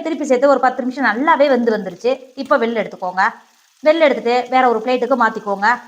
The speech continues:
நம்ம சேர்த்த மசாலாலாம் உதிராம எந்த அளவுக்கு நல்லா வெந்து வந்திருக்கு பாத்தீங்களா? இப்ப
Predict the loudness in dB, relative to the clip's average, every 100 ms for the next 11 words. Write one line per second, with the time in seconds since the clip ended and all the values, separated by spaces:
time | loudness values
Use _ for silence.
0 | -4 -2 -2 -2 0 0 0 -2 0 2
1 | 2 0 0 2 2 0 -2 0 0 2
2 | 0 0 -2 0 0 0 -2 -2 -6 -12
3 | -8 0 0 0 -6 _ _ _ _ _
4 | _ -4 0